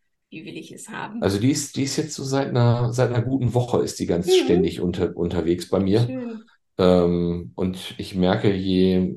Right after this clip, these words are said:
Speaker 2: je stärker ich mich mit diesen Gedanken konfrontiere, desto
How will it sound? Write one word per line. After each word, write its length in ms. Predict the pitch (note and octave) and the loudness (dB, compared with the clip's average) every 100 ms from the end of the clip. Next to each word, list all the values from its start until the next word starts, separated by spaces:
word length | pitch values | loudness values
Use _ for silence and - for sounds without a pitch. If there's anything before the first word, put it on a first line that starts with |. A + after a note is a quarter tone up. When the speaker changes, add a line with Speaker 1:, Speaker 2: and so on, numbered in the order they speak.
| C2 | -8
Speaker 2:
je 220 | E2+ F#2 | -4 -4
stärker 380 | - F#2 F#2 - | -2 -2 0 0
ich 100 | - | -2
mich 200 | G2 F#2 | -6 -4
mit 100 | F2+ | -4
diesen 220 | F2+ F2 | -2 -2
Gedanken 280 | E2+ E2+ E2+ | -2 -2 -4
konfrontiere, 760 | F2+ - F2+ - F#2+ F#2+ G2+ - - - _ - | -6 -4 -4 -2 -2 0 0 -4 -18 -20 _ -8
desto 300 | F#2+ F2 | -4 -4